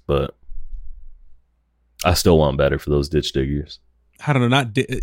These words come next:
Speaker 2: I, I think it's like you put a, put a time limit on it.
Speaker 1: Mm-hmm.
Speaker 2: I think if we had actual,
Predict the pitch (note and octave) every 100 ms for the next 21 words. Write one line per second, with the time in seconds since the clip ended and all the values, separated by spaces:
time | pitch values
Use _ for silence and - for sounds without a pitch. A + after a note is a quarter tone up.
0 | - - G3+ B3 - - F4 A3+ G3 D3+
1 | D#3 - A#3+ E3+ - - F#3+ C#3 A2 E3+
2 | D3 A#2+ G#2+ G2 F2+ E2+ E2 - - -
3 | _ _ - F2 E2 D2 C#2+ - - -
4 | - - - - _ _ _ _ - -
5 | D#3+ G#3 G3+ G#3 F#3 F3+ E3 D3+ D3+ D#3+
6 | D3